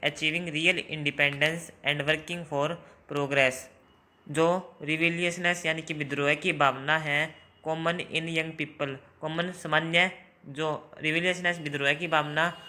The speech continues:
यंग पीपल में सामान्य है। क्यों? क्योंकि because it assists them, क्योंकि यह भावना उन्हें in achieving real independence and working for progress, वास्तविक आज़ादी प्राप्त करने और प्रगति के लिए काम करने में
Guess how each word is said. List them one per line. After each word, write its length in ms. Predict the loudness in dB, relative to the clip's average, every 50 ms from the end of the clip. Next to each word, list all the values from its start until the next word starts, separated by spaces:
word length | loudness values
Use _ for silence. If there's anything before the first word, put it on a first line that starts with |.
| -18 -18 -18 -6 -2
यंग 200 | 0 0 0 0
पीपल 400 | -2 -4 -4 0 -2 -2 -2 2
में 400 | 2 2 2 2 0 -6 -14 -18 -6 -4
सामान्य 380 | 0 2 2 2 2 2 0
है। 140 | 2 2 0
क्यों? 380 | -2 -4 -4 0 2 2 2 2
क्योंकि 760 | 0 -4 -12 -14 -8 -6 -4 -4 -4 -6 -6 -4 -4 -4 -4 -6 -14 -20 -18 _ -8
because 420 | -8 -4 0 4 4 4 4 4
it 300 | 0 -6 -6 -2 -2 -2
assists 680 | -2 -2 -4 0 0 0 2 2 0 -2 -2 -2 -6 -10
them, 360 | -6 2 4 4 4 4 0 -6 -12 -18 -20 _ _ _ _ _ _ _ _ _ _ _
क्योंकि 260 | -6 -6 -4 -4 -2
यह 280 | 2 4 6 6 6 6
भावना 520 | 6 6 6 6 6 2 0 0 0 0 0 -2 -6
उन्हें 500 | -6 -2 2 2 4 4 2 0 -4 -12 -20 -20 _ _ _ _ _ _ _ -4
in 140 | -2 -2 -4
achieving 540 | -4 -4 -4 -2 0 0 0 0 -2 -2 -2
real 240 | 2 2 2 2 2 -2
independence 640 | -4 -2 -2 -2 0 2 0 0 2 -2 -4 -4 -4 -4 -2
and 160 | -2 0 0
working 360 | 0 -4 -4 -4 -4 -6 -6 -4 -4 -2
for 200 | 0 0 0 -2 -8 -14 -20 _ _ _ -6 -2
progress, 420 | -2 0 2 4 6 6 6 6 2 -6 -14 -20 _ _ _ _ -20 _ _ _ -20 _ -20 _ _ -2
वास्तविक 500 | 4 4 4 4 4 0 -2 -2 0 2
आज़ादी 400 | 0 2 4 4 4 4 2 0
प्राप्त 360 | 4 4 4 4 4 -2 -4
करने 320 | -4 -2 0 2 2 0
और 400 | 0 -2 -4 0 0 2 2 0
प्रगति 440 | -2 -4 -4 -2 -2 -2 -2 -4 -4
के 140 | -2 0 0
लिए 140 | 0 0 0
काम 280 | 4 4 4 4 2
करने 280 | -2 -4 -2 0 0 2
में 340 | 2 2 2 2 0 -4